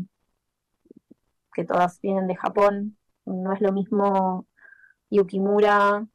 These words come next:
que Akechi Genki, por ejemplo. Son personas que ya fallecieron, pero que ataban, eh, y que cada, cada uno tenía como su estilo, por decir.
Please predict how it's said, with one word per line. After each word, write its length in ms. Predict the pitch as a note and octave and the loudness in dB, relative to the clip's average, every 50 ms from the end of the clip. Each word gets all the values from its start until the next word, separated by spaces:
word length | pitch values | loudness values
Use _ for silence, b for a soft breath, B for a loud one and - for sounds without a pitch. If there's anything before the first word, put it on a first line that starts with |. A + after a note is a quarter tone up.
| _ _ _ | _ _ _
que 180 | - F#3 F3+ | -10 -10 -8
Akechi 380 | F3+ F3 - F#3 - - G#3 G3+ | -8 -8 -10 -10 -4 0 2 2
Genki, 520 | A3+ A3+ A3 A3 G#3+ - G#3+ G#3 G#3 G#3 | 4 4 2 0 -2 -2 0 0 0 0
por 140 | - G3 F#3 | 0 -2 -2
ejemplo. 720 | F#3 - - G3 G3 G3 G3 - G3 F#3+ G3 G3+ G#3+ A3 - _ _ _ | -2 -2 -4 -4 -2 -4 -2 -2 0 0 0 0 -2 -6 -10 _ _ _
Son 480 | _ - F#3+ F#3+ F#3 F#3 F#3 F#3 - _ _ _ _ _ _ _ | _ -8 -6 -6 -6 -6 -8 -10 -12 _ _ _ _ _ _ _
personas 640 | - F#3 F3+ F3 G3+ G3 G3 G3 F#3+ - _ _ _ _ | -6 -6 -4 -2 0 0 2 0 0 -2 _ _ _ _
que 480 | - F#3 F3+ F3+ F3+ F3+ F3 F#3 F#3 - _ _ _ _ _ _ _ _ _ _ _ _ _ _ _ | -4 -2 0 0 0 0 -2 -4 -6 -10 _ _ _ _ _ _ _ _ _ _ _ _ _ _ _
ya 140 | - - - | -4 -4 -2
fallecieron, 720 | - G3+ G3+ - F#3+ F3 - A3 G#3 G3 G3+ G#3 G#3+ G#3 | -2 -2 -4 -4 -4 -4 0 2 2 4 4 2 0 0
pero 180 | G#3 F#3 F3+ F3 | -2 -4 -4 -4
que 100 | F3+ F3 | -4 -6
ataban, 640 | E3+ - F#3 F#3 F3+ F3+ F#3 F#3 G3 G3+ G#3+ A#3 - _ _ _ _ _ _ | -2 0 2 2 4 4 2 0 -2 -6 -8 -10 -12 _ _ _ _ _ _
eh, 220 | - F#3 F3+ F3+ F#3 F#3 F3+ F#3 F#3 F3+ F3+ F3 F3 F3 - _ _ _ _ _ _ _ _ _ _ - | -10 -8 -6 -6 -6 -6 -6 -6 -6 -6 -6 -8 -8 -12 -16 _ _ _ _ _ _ _ _ _ _ -12
y 100 | G3 F3 | -8 -6
que 140 | - F#3 F#3 | -6 -4 -2
cada, 480 | F#3+ F#3 F#3 F#3 F#3 F3+ F3+ F3+ F3 - | 0 2 4 4 4 4 2 0 0 -2
cada 220 | - F#3+ F#3+ G3 | 0 2 2 2
uno 220 | G3+ G3+ G3+ G3+ | 2 0 -2 -4
tenía 280 | F#3+ G3 G3 G3 G3 F#3+ | -4 -6 -4 -4 -4 -4
como 240 | F#3+ F#3+ F#3 F#3 F3 | -4 -6 -8 -8 -6
su 80 | - F#3+ | -8 -8
estilo, 540 | F3 - - A3+ G#3 G3+ G3 F#3+ F#3 F3+ _ _ | -10 -6 -4 -2 0 0 0 0 -2 -4 _ _
por 140 | - F#3+ F3+ | -6 -4 -4
decir. 400 | F3+ F3+ F3 - F#3+ F3 F3 | -4 -4 -6 -6 -8 -8 -8